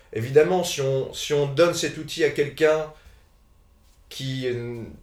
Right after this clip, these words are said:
soit n'a pas assez de connaissances ou qui veut juste se faire connaître et lance n'importe quoi, effectivement, ça peut être aussi négatif. Euh, quoi qu'il en soit, euh,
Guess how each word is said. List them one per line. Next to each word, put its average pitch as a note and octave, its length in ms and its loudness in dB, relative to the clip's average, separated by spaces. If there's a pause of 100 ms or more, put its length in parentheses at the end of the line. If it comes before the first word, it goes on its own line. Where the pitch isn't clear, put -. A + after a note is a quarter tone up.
(220)
soit C#3+ 340 4
n'a B2+ 120 2
pas B2+ 200 0
assez B2+ 180 -2
de A#2 60 -8
connaissances C#3+ 680 0
ou A#2+ 80 -8
qui B2 140 -10
veut B2+ 160 -4
juste D3 300 -6
se - 80 2
faire B2 240 -2
connaître C#3 460 2
et A#2 80 0
lance A#2+ 240 -4
n'importe A#2 400 -4
quoi, D3+ 220 0
effectivement, C#3+ 480 -6
ça C3 120 -4
peut C3+ 160 0
être C#3+ 140 4
aussi A#2 240 -8
négatif. B2 500 -4 (520)
Euh, A#2 380 2 (1300)
quoi F#3+ 200 2
qu'il F#3 200 -4
en E3 120 0
soit, D#3 600 0
euh, A#2+ 540 4